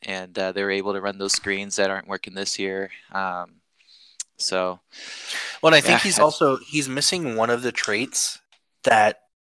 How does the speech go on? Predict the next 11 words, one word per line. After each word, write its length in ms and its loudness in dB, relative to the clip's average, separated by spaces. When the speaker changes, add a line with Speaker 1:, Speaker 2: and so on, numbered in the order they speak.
Speaker 2:
a 80 6
lot 260 8
of 100 -2
the 80 0
quarterbacks 480 0
coming 260 -4
into 180 -4
the 120 -4
game 280 -6
now 320 -2
have. 540 0